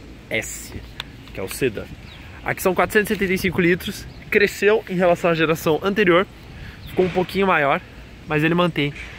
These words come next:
o mesmo acabamento, a dobradiça estilo pescoço de ganso, e aqui o step na parte de baixo. Vamos falar de motorização antes de voltar lá pro interior? Esse carro traz três opções de motor.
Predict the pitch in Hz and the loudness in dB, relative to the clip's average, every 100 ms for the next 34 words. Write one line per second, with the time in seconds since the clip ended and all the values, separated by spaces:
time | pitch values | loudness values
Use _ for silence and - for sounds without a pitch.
0 | - - - - 143 147 143 151 139 170 | -18 -18 -20 -10 2 2 2 2 2 2
1 | 180 175 - 135 123 107 113 127 120 113 | 0 -2 -2 0 0 -2 -2 0 2 2
2 | 113 107 - 113 - - - - - - | -2 -2 -2 -2 -2 -14 -16 -16 -18 -4
3 | 139 123 127 127 135 120 170 170 175 - | 0 2 0 2 -2 0 0 2 2 -2
4 | - - - - - - - - - - | -14 -16 -18 -18 -18 -16 -16 -16 -18 -20
5 | - 220 208 170 165 - 127 120 143 139 | -4 0 0 0 -2 2 0 0 -2 2
6 | - 117 147 147 107 82 - - - - | 2 2 -4 -8 -10 -10 -10 -12 -14 -18
7 | - - - - - - - - - - | -20 -18 -18 -18 -18 0 0 0 -6 -16
8 | - - - - 196 196 180 170 156 160 | -18 -18 -14 0 2 4 4 4 2 2
9 | 151 151 - 175 160 180 185 143 151 151 | 2 2 2 0 4 2 2 2 4 4
10 | 156 139 135 127 120 143 170 147 - - | 4 2 0 -2 0 4 6 6 0 -16
11 | - - 135 - 180 180 175 160 - - | -16 -4 -4 0 0 4 2 0 -10 -2
12 | 190 226 220 208 208 196 190 190 120 | 2 2 2 -2 0 0 2 2 2